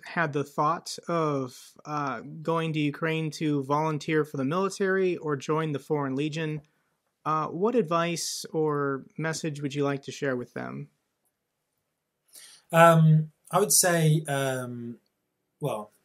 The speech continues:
Speaker 2: good on you. Anyone who wants to volunteer, um, I respect that. Um, uh, I, I would presume, I wouldn't presume to really lecture anyone. Um, certainly, for, let's say, ser-, former service people, all I can do,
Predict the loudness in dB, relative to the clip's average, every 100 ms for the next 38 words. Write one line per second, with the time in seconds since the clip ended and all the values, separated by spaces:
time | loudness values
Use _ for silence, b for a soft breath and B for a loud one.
0 | _ _ -2 0 4 4 2 2 4 6
1 | 4 2 0 -2 -2 -4 -2 -2 -4 -6
2 | -10 -12 _ _ _ _ -20 -16 -8 -6
3 | -6 -8 -8 -4 2 2 0 -6 -8 -6
4 | -6 B B B 0 6 8 8 4 -2
5 | -6 -8 -12 -10 -6 -4 -6 -6 -6 -4
6 | 0 2 0 0 2 4 4 2 -2 -6
7 | b b b 0 0 0 0 0 2 0
8 | -2 -10 _ -6 -2 0 0 0 -4 -6
9 | -8 -10 -6 -6 -8 -12 -18 -20 _ -14
10 | -12 -12 -12 -16 -16 -16 -18 _ _ _
11 | _ _ -4 -2 -2 -4 -8 -8 -10 -6
12 | -2 0 0 -2 -6 -8 -2 0 0 -2
13 | -6 -12 -14 -14 -14 B B B -8 -8
14 | -6 -4 -4 -6 -10